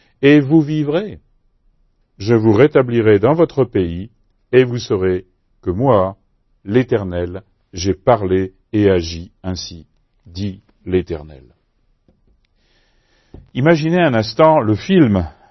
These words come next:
de cette scène, ce que les, les cinéastes pourraient faire, euh, les studios professionnels, euh, ce qu'ils pourraient décemment produire, tout en restant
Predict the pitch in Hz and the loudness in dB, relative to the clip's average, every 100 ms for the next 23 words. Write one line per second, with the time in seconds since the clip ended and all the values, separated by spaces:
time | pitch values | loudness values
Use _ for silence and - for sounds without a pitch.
0 | _ _ _ 98 104 101 - - 87 78 | _ _ _ -4 0 0 -2 -6 -6 -8
1 | 78 - 98 120 107 87 85 _ _ _ | -18 -14 -4 -2 -2 -4 -8 _ _ _
2 | 92 98 147 131 127 139 - - 110 104 | -10 -8 -2 2 2 2 -4 -6 0 2
3 | 101 - 151 107 78 _ _ _ _ - | 2 0 0 0 -2 _ _ _ _ -10
4 | 90 85 87 95 - 107 104 110 110 101 | -6 -4 -4 -6 -8 -6 0 0 0 -2
5 | 104 - 127 135 123 76 _ _ _ _ | -2 0 0 2 0 -4 _ _ _ _
6 | _ _ - 98 90 101 - 110 120 - | _ _ -8 -4 -4 -6 -10 -10 -14 -6
7 | 120 131 120 98 110 123 120 131 - - | 0 2 2 0 0 0 0 -2 -6 -6
8 | - 120 117 131 131 147 196 - _ _ | 0 0 -2 -6 -2 -2 -2 -6 _ _
9 | _ _ 220 233 175 139 123 - 156 | _ _ -8 -2 0 0 -2 -4 -4